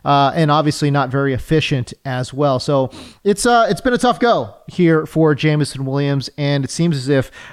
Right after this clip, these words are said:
uh, if Matt is right, Ben Johnson trying to get a little something out of their, um, you know, I don't know if he's freaky fast, but he is <laughs> fast, X receiver. Let's see if they can get a little going there,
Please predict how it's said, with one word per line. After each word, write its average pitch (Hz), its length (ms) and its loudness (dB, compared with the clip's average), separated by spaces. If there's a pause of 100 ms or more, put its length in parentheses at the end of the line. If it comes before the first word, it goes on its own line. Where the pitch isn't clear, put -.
(120)
uh, 139 200 0
if - 140 -6
Matt 143 220 2
is 110 120 -4
right, 139 280 2
Ben 139 160 0
Johnson 139 400 -4
trying 143 220 -4
to 135 40 -2
get 127 220 0
a - 20 0
little 160 380 2
something 143 480 -2
out 131 200 -2
of 127 140 0
their, 135 340 4 (360)
um, 127 600 0 (440)
you 147 120 0
know, 98 200 -4 (180)
I 127 120 0
don't 139 100 0
know 131 100 0
if 131 100 -2
he's 151 140 0
freaky 202 380 2
fast, 170 440 2
but 151 120 -2
he 170 120 4
is 226 140 0
<laughs> - 80 -6
fast, 190 640 0
X 175 280 -2
receiver. 151 600 -2 (260)
Let's 170 140 -2
see 175 100 2
if 165 100 0
they 160 160 2
can 139 80 -4
get 151 160 2
a - 20 0
little 143 220 2
going 139 320 0
there, 117 260 -4